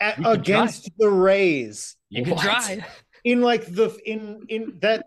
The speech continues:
Speaker 1: that first series where the Red Sox did not look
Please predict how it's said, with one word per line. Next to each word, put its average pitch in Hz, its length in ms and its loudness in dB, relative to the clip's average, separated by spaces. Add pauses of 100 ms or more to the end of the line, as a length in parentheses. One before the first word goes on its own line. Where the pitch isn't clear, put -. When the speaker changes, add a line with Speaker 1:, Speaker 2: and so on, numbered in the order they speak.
Speaker 1:
that 196 260 0
first 220 400 0
series 202 560 -6
where 190 240 -4
the 180 100 -4
Red 165 240 -2
Sox 180 340 -6
did 160 280 -6
not 175 320 -8
look 165 280 -4